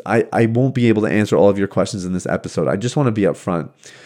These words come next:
But here's what I'll say. Hearing God's voice has changed my life, not just because of the exhilaration initially, but because, uh, ever since those, those moments, which was about ten, twelve years ago now, my life with God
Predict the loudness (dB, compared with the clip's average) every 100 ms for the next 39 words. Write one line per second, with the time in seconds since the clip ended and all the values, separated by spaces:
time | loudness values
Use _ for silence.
0 | -20 -4 4 4 4 4 4 6 4 4
1 | 2 4 2 -2 -2 0 2 2 2 0
2 | 0 -2 -2 -2 0 0 2 2 2 2
3 | 2 0 -4 -4 -2 0 2 0 0 2
4 | 2 4 2 0 -4 -2 -2 -2 -2 -4
5 | -6 -10 _ _ _ _ _ _ -20 -20
6 | -20 -20 -4 0 2 4 6 6 4 0
7 | 2 4 4 4 2 -2 2 2 2 4
8 | 4 4 -2 -8 -2 4 6 4 0 -4
9 | -2 0 2 2 0 -2 -4 -2 2 2
10 | 2 0 -2 -2 -4 -2 -4 -6 -10 -20
11 | -20 -14 -2 2 4 6 4 2 0 2
12 | 2 4 2 -2